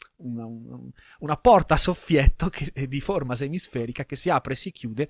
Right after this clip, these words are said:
Naturalmente si apre quando deve essere, doveva essere attivato il motore, eh, di manovra principale. Ehm, un'ultima raccomandazione ai nostri lettori: ho contattato Paolo Ulivi, eh, che ci ha promesso un'intervista ch-, su Cassini Huygens, eh, che arriverà nelle prossime puntate,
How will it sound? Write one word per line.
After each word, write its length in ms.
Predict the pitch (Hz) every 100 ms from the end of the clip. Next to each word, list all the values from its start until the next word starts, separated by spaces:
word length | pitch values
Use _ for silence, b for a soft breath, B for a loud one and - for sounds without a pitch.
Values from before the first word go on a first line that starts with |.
| b -
Naturalmente 560 | 120 143 156 120 139
si 120 | -
apre 220 | 123 127 131
quando 320 | 123 120 120
deve 160 | 117
essere, 440 | 113 - 117 113 - _
doveva 400 | 123 123 120 110
essere 260 | - 123
attivato 440 | 123 - 120 104 117
il 60 |
motore, 520 | 113 113 - 117 117 - B B B -
eh, 320 | 117 113 110
di 100 | 117
manovra 360 | 139 113 113
principale. 720 | - 113 - 127 110 80 - - _ B B B B B
Ehm, 360 | 143 143 139 139 _
un'ultima 420 | 160 202 240 196
raccomandazione 720 | 165 - 156 151 151 - 120
ai 80 | 117
nostri 260 | 127 - 120
lettori: 580 | 123 - 110 107 185 - b b
ho 120 | - -
contattato 600 | 190 214 - 123 - 117
Paolo 320 | 151 185 175
Ulivi, 500 | 143 120 113 190 233 _ b _
eh, 160 | 123 117
che 220 | - 156
ci 140 | - 151
ha 40 |
promesso 380 | - 143 151 131
un'intervista 560 | 120 123 127 156 123
ch-, 120 | - _
su 320 | - 160 165
Cassini 400 | - 120 131 143
Huygens, 580 | 127 110 110 151 170 -
eh, 380 | 190 143 131 120
che 120 | -
arriverà 340 | 143 151 139 151
nelle 240 | 135 127
prossime 400 | 120 117 127 117
puntate, 680 | - 117 - 104 98 110